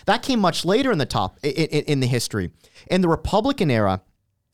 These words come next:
since basically the overthrow of Tarquin, the empire, or the, the Roman Republic went hundreds, literally hundreds of years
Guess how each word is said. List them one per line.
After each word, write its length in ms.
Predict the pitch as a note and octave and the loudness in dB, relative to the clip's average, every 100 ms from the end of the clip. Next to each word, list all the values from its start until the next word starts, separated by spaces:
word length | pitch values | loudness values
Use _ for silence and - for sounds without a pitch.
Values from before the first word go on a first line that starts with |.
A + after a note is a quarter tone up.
| - | -14
since 500 | - - - F#3+ C4+ | -6 -4 0 2 0
basically 640 | B3+ C#3 F#3+ A#3+ C4+ G#3 F3+ | -2 0 2 2 -2 0 2
the 160 | D#3 | 2
overthrow 500 | D3+ G3 G3+ - F3+ | 2 4 2 2 2
of 140 | C#3 - | 2 0
Tarquin, 540 | E3 F#3 - F#2 D2 - _ _ _ _ _ _ _ - | 0 0 0 -6 -8 -14 _ _ _ _ _ _ _ -14
the 240 | C3 D#3+ D#3+ | -2 -2 0
empire, 540 | F3 A#3+ B3+ G#3+ - | 0 0 0 0 2
or 60 | E3 | 0
the, 180 | D3 D3+ | 0 -2
the 180 | D3 D#3 | 0 0
Roman 320 | D#3 A#3+ C#4 | 2 2 2
Republic 600 | D3 - - G#3 E3+ - | 0 0 0 2 2 0
went 240 | C3 E3 | -2 -2
hundreds, 1000 | - - - - C4+ C4 G3 C3 F#2+ - - | -2 -12 -6 0 2 2 2 0 0 -8 -6
literally 460 | D#3 E3+ C4+ A#3 A#2 | -2 2 2 2 0
hundreds 640 | - - B3+ C4 A#3+ E3+ | -4 -2 0 2 0 0
of 120 | F3+ | -2
years 480 | D3 F#3 C3 F#2+ - | 0 2 2 2 -4